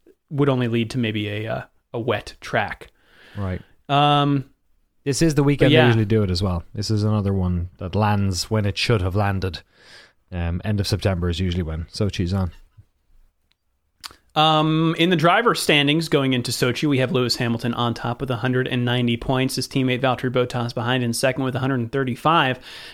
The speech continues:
Speaker 1: Max Verstappen is in third with a hundred and ten. Then we've got Lando Norris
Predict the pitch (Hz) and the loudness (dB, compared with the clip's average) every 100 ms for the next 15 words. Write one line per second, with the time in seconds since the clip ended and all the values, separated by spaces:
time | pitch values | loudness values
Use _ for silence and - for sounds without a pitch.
0 | - 156 160 147 - 165 160 160 139 143 | -2 0 0 -2 2 0 2 0 2 0
1 | 135 151 165 143 - 127 135 123 120 180 | 2 2 2 0 0 0 0 0 0 2
2 | 226 285 - - - - 139 135 139 143 | 4 2 -4 -16 -14 -4 0 2 2 2
3 | 135 156 175 156 156 165 147 | 2 2 4 4 4 4 2